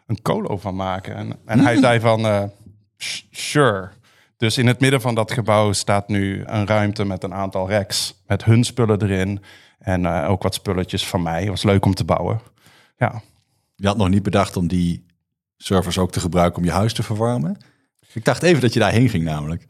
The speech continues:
Speaker 1: Ja, dat, hoe dat je dat weet, alsof je het gelezen hebt. Eh, wij hebben een, eh, een ketel beneden staan in de, in de kelder. Dat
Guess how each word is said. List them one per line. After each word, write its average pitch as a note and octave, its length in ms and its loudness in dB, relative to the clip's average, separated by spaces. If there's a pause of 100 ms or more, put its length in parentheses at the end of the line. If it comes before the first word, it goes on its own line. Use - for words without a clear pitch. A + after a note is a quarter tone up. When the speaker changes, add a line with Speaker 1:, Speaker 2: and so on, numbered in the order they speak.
Speaker 1:
Ja, C#3 280 2
dat, C#3 360 -2 (160)
hoe B2 180 2
dat B2+ 160 2
je B2+ 80 0
dat A2+ 120 2
weet, A2 280 2
alsof A#2 260 -2
je C3 60 0
het A2 100 -4
gelezen A#2+ 440 0
hebt. - 260 -8 (360)
Eh, A2 220 0
wij A2+ 160 2
hebben C#3 340 2
een, A#2 180 0
eh, G#2 280 0
een G#2+ 320 -4
ketel C#3+ 380 0
beneden B2 380 -2
staan D#3 360 -2
in B2 120 2
de, G#2+ 160 -2
in A2+ 200 -2
de G#2 60 -2
kelder. A#2 380 -2
Dat A2+ 80 -2